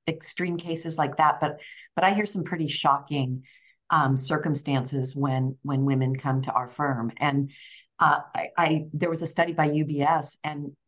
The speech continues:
baby boomer generation, which I'm part of, um, they are engaged more in the finance and investing aspect than millennial women.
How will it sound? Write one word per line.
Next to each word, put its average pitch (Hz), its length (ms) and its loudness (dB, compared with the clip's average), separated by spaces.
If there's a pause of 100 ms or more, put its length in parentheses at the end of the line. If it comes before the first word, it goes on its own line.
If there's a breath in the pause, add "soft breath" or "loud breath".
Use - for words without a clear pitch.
(180)
baby 190 240 2
boomer 143 300 0
generation, 135 560 0
which 131 160 -2
I'm 135 200 0
part 135 300 0
of, 151 240 0 (420 loud breath)
um, 143 320 4
they 180 320 2
are 170 160 4
engaged 147 520 -6
more 156 320 0
in 147 200 -4
the 143 140 -4
finance 143 460 -4
and 139 100 -2
investing 135 600 -2 (260)
aspect 131 460 -4
than 127 340 -6
millennial 139 500 -2
women. 107 440 -10